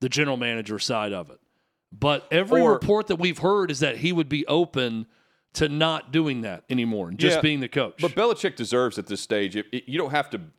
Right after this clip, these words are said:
Speaker 2: be the general manager, but you need to be able to say, like,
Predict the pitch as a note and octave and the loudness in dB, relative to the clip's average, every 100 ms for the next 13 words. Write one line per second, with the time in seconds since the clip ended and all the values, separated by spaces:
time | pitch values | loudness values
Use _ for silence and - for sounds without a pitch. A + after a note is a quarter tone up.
0 | _ _ A#2 A2 F#2+ A2 F#2+ E2 G2 G2 | _ _ -6 -6 -4 -2 -2 -2 -4 -4
1 | C#2+ - - _ _ _ _ _ _ B2 | -8 -16 -20 _ _ _ _ _ _ -2
2 | D#3 B2+ A#2 E3+ D#3+ D#3 B2+ B2+ G#2+ B2 | 0 0 -6 -6 -4 -6 -6 -6 -2 2
3 | A#2+ G#2 F2+ - A#2 G#2 G2 F#2 | 2 0 -6 -2 2 2 0 -2